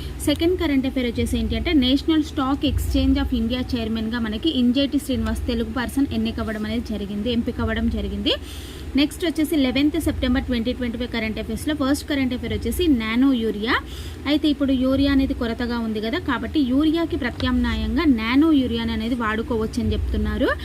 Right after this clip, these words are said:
నలభై ఐదు కేజీల బస్తాలో ఉండే పోషకాలు అర లీటర్ నానో యూరియాలో కూడా ఉంటాయన్నమాట.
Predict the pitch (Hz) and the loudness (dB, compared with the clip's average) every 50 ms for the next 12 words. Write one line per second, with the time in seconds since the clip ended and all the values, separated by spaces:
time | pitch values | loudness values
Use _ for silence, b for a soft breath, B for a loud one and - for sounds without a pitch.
0 | B B B B B 240 247 247 277 277 302 302 294 285 269 269 - 269 262 277 | B B B B B 2 2 2 4 4 4 4 2 2 0 0 2 2 2 4
1 | 269 302 302 - - 226 233 220 - - 277 262 262 262 254 247 233 226 220 269 | 4 4 2 2 2 0 0 0 0 0 0 0 0 0 0 0 0 0 0 0
2 | 339 415 - - 247 247 240 - 269 269 - 233 226 233 285 381 - - 220 240 | 0 0 0 0 0 2 2 0 0 0 0 0 0 2 2 2 2 2 2 2
3 | 262 277 285 294 294 285 - 302 285 262 247 240 233 240 247 269 285 277 240 240 | 4 4 4 4 2 2 0 -2 0 0 0 0 0 2 4 4 4 4 4 2
4 | 233 226 240 233 226 220 226 220 - 233 214 262 311 294 240 226 - 233 220 214 | 0 0 0 0 -2 -2 -2 -2 -2 -2 0 2 4 4 4 2 0 -2 -4 -4
5 | 208 208 208 214 208 208 190 - | -4 -4 -4 -4 -4 -4 -2 0